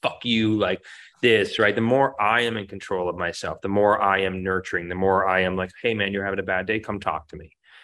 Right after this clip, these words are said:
right? The more I can do that, the more it affects other people, right? I, I sort of believe that kind of butterfly effect of this, but the only person I can control is myself. So, like, far be it for me to say,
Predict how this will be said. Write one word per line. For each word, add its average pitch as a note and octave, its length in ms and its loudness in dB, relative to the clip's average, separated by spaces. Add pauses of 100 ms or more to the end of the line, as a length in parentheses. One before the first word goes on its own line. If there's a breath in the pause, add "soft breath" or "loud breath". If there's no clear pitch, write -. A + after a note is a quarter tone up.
(200 loud breath)
right? G#2+ 220 2
The A2 60 0
more A#2+ 220 6
I C3 60 6
can G#2+ 160 -4
do F#2+ 180 -4
that, G2+ 280 0
the G2+ 60 -10
more B2+ 260 0
it A#2 80 -2
affects - 420 -6
other F#2 240 -2
people, D#2+ 340 -16
right? F2+ 220 -6
I, F2+ 180 -4
I - 40 -4
sort F#2 180 -6
of F2 60 -8
believe F2 240 -4
that F2+ 120 -4
kind F2+ 140 -6
of E2 80 -12
butterfly E2 440 -8
effect E2 340 -12
of E2 60 -16
this, - 380 -12
but G2+ 120 -6
the A#2 100 4
only E3+ 220 6
person - 220 2
I B2 40 0
can A2+ 140 -6
control G2+ 260 -6
is F#2 60 -10
myself. F#2+ 320 -2
So, - 120 -6
like, G2 220 -2 (360 loud breath)
far C#3+ 280 6
be B2+ 140 4
it B2+ 160 -2
for - 140 -10
me A2 380 0
to G2 120 -12
say, F#2+ 560 0